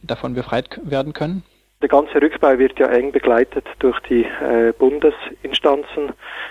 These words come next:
Speaker 2: die das kontrollieren. Gewisse Materialien, die nicht aktiviert sind, die können dann ganz normal entsorgt werden.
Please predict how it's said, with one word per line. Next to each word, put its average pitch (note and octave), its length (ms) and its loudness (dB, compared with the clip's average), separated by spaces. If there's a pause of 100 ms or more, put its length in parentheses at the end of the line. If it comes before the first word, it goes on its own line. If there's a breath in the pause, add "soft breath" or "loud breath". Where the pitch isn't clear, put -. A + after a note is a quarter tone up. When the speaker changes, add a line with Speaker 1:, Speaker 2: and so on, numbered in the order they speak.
(120 loud breath)
Speaker 2:
die C3 100 0
das - 180 0
kontrollieren. C3+ 880 2 (500 loud breath)
Gewisse C#3 360 2
Materialien, C3 640 4 (200)
die C3 100 0
nicht C#3+ 300 -4
aktiviert C#3 540 0 (100)
sind, A2+ 280 0 (500 loud breath)
die C#3 100 4
können B2+ 360 0
dann A#2+ 140 0
ganz A#2+ 260 -2
normal A2+ 280 2
entsorgt A#2+ 460 0
werden. C#3 500 2